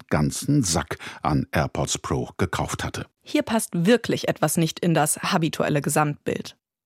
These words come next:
Speaker 2: Denn Basti, Arne, Malte und Sebastian verbindet vor allem eines.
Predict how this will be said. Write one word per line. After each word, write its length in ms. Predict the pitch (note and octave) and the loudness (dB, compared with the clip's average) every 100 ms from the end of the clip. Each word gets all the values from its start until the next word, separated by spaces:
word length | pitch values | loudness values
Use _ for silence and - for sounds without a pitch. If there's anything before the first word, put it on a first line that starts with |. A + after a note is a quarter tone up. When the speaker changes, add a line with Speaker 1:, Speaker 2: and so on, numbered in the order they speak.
| - | 0
Speaker 2:
Denn 160 | A3 A3 | 4 6
Basti, 540 | F#3 - - B3 C4 - | 4 0 -2 -4 -2 2
Arne, 400 | F3 E3+ G3 A#3+ | 4 4 4 4
Malte 340 | E3 E3 - | 4 2 2
und 100 | A3 | 2
Sebastian 600 | G3 - D#3+ - F#3+ G#3 - - | 2 2 0 2 4 4 2 -4
verbindet 480 | - A#3+ G3 E3+ F3 | 2 4 4 4 2
vor 240 | - F3+ E3 | 0 2 2
allem 340 | D3+ D#3+ A3 - | 2 4 2 2
eines. 520 | D#3+ - B1+ - | 0 0 -4 -6